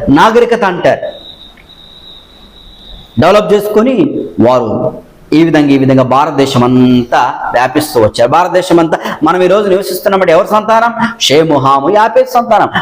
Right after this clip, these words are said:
అబ్రహాం వంశస్థులం మనము. ప్రపంచంలో ఉన్న వారంతా ముగ్గురు నుంచి వచ్చారని, నోవాహు నుండి వచ్చారని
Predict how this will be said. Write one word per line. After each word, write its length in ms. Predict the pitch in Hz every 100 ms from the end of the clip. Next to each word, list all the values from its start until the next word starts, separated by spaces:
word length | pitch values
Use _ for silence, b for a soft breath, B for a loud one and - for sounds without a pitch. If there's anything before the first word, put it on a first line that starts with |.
| -
అబ్రహాం 400 | 127 190 240 247
వంశస్థులం 580 | 240 254 277 277 277
మనము. 420 | 277 208 117 101 - - - _ _ _ _ _ _ _ _ _ _ _ _ _ _ - -
ప్రపంచంలో 600 | 151 202 269 262 247 233
ఉన్న 160 | 202 196
వారంతా 800 | 180 165 156 143 139 120 127 131
ముగ్గురు 260 | 123 151 160
నుంచి 240 | 151 147
వచ్చారని, 460 | 135 131 139 127 139
నోవాహు 460 | 127 156 190 226 262
నుండి 200 | 240 226
వచ్చారని 500 | 180 - 151 139